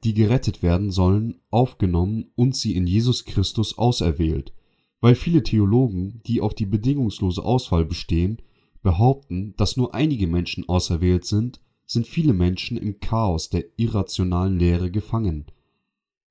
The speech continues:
Diese falschen Theologen behaupten, dass Gott einige Menschen auserwählt und andere abstößt, wohingegen die Wahrheit seines Wortes ist,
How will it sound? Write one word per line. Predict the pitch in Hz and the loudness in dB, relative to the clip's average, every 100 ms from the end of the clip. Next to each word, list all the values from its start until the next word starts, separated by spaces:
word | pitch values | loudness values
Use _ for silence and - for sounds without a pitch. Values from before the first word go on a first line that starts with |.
| _ | _
Diese | 139 139 | -2 0
falschen | 135 139 143 139 113 | 2 4 4 2 -2
Theologen | 101 104 107 131 113 | 0 2 4 2 2
behaupten, | 95 90 98 101 - 117 104 | 0 2 2 0 -4 -8 -4
dass | 113 - | -4 0
Gott | 127 - | -2 0
einige | 123 139 127 98 | -2 0 0 0
Menschen | 92 92 - - | 0 -2 -6 -2
auserwählt | 90 90 101 92 107 113 - | 0 2 0 0 0 0 -4
und | - 113 - | -8 -6 -2
andere | 143 120 92 104 - | 0 0 0 -4 -4
abstößt, | 123 - - 82 82 - - _ _ _ | -6 -6 -4 -2 -4 -10 -20 _ _ _
wohingegen | 117 123 120 131 123 117 | 4 4 4 0 0 -2
die | 110 | -2
Wahrheit | 117 127 95 87 | 0 2 2 0
seines | - 98 95 - | 0 -2 -2 -4
Wortes | 95 90 90 - | -2 -2 -4 -8
ist, | - 113 - - | -4 -4 -4 -12